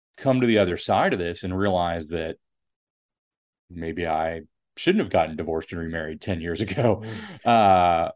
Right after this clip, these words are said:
Speaker 1: or maybe I come out to the other side and, Jesus Christ, I'm just an asshole and I need to get out of my house and my relationship." You know, you actually start to have these, like, worries that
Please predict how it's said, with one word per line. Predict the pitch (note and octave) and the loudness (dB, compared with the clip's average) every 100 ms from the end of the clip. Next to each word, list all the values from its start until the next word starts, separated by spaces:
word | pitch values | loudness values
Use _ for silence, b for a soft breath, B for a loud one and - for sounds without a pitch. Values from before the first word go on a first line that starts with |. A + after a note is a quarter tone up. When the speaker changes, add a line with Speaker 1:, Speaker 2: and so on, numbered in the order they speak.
| _ | _
Speaker 1:
or | - C3 A#2+ A2 G#2 F#2+ - | 4 6 8 6 6 2 0
maybe | B2 C#3 | 0 2
I | B2+ | 2
come | G#2 | 2
out | C3+ A2+ | 0 0
to | |
the | B2 | -2
other | A2 | -2
side | G2 - C#3 F#3+ C3 | -4 -4 -2 -2 -2
and, | F2 G2+ F#2+ F2+ F2 E2+ E2 - | -2 -4 -4 -6 -8 -8 -10 -12
Jesus | C#3+ C#3 | -8 -8
Christ, | - - - | -6 -6 -4
I'm | A2+ | -2
just | F#2+ | -2
an | G2+ | -4
asshole | F2+ A#2+ G3 F#2+ F2 F2 | -4 -4 -4 -4 -4 -2
and | F2 | -4
I | |
need | D#3 G#2 | -4 -6
to | |
get | F2 G2+ | -2 2
out | F2+ | 2
of | F2 | 0
my | D#2+ D#2+ D#2 - | -4 -6 -8 -4
house | C3 D3 C#3+ - | -2 0 -2 -2
and | E2+ | -8
my | |
relationship." | D#2+ E2+ C3 C#3 - C#3+ | -6 -2 -2 -2 -8 -2
You | C#3 | 0
know, | G2 B B B | 0 B B B
you | B2 D3 | 2 6
actually | D3+ F#3 F#3 D3+ | 6 4 2 2
start | - - D#3 | 2 0 2
to | |
have | B2+ C3 B2 | 2 4 2
these, | G#2+ F#2+ | 0 -2
like, | G#2 F#2 F2+ | 0 0 -2
worries | G2 E2+ G#2 A3 C#3 F#2 F2+ | -8 -2 0 0 0 0 -2
that | F2+ G#2 F#2 | 2 2 2